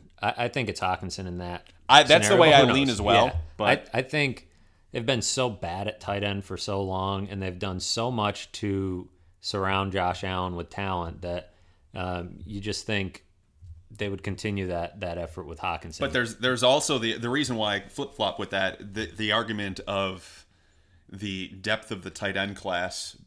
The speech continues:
Speaker 2: in,
Speaker 1: Also
Speaker 2: say, the,
Speaker 1: true.
Speaker 2: the third and fourth round, it, it's pretty strong, um, as opposed to offensive line, which
Speaker 1: And they've
Speaker 2: effectively
Speaker 1: done their
Speaker 2: falls
Speaker 1: homework
Speaker 2: off a cliff.
Speaker 1: on
Speaker 2: Right.
Speaker 1: guys like Drew Sample, um,
Speaker 2: Yeah.
Speaker 1: and, you know, guys that, you know, Jay Sternberger,
Speaker 2: Yep.
Speaker 1: um,
Speaker 2: Dawson Knox.
Speaker 1: Dawson Knox. They've,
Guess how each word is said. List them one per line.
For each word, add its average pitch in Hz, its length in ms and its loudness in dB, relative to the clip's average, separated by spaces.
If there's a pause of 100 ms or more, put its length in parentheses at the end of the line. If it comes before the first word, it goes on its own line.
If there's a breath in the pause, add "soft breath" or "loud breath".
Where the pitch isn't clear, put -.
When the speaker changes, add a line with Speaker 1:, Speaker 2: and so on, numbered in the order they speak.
(120)
Speaker 2:
in, 98 320 -8
Speaker 1:
Also 110 320 0
Speaker 2:
say, 110 140 4
the, 107 160 0
Speaker 1:
true. 101 80 -12
Speaker 2:
the 101 80 -6
third 107 360 0
and 98 120 -6
fourth 104 340 -6
round, 98 380 -2
it, 95 200 -8
it's 95 160 -8
pretty 101 280 -8
strong, 104 520 -6 (380 loud breath)
um, 95 180 -4
as 98 160 -2
opposed 101 380 -4
to 98 80 0
offensive 95 460 -2
line, 95 380 -4
which - 460 -8
Speaker 1:
And 98 80 -10
they've 104 100 -4
Speaker 2:
effectively 104 280 0
Speaker 1:
done 123 140 0
their 131 100 2
Speaker 2:
falls 107 200 4
Speaker 1:
homework 95 200 0
Speaker 2:
off 82 40 -8
a - 20 -8
cliff. 110 340 -4
Speaker 1:
on 107 140 -2
Speaker 2:
Right. 98 60 0
Speaker 1:
guys 101 300 2
like 95 160 -2
Drew 101 220 -6
Sample, 95 840 -6
um, 90 380 -6
Speaker 2:
Yeah. 98 140 -2
Speaker 1:
and, 90 400 -6
you 90 60 -6
know, 87 120 -8
guys 92 380 -2
that, 95 240 -6 (220)
you 104 140 -10
know, 87 80 -8
Jay 98 240 -4
Sternberger, 98 840 -4
Speaker 2:
Yep. 104 260 -4
Speaker 1:
um, 90 560 -6
Speaker 2:
Dawson 98 380 0
Knox. 95 340 0
Speaker 1:
Dawson 101 420 -2
Knox. 92 320 -6
They've, 107 200 -4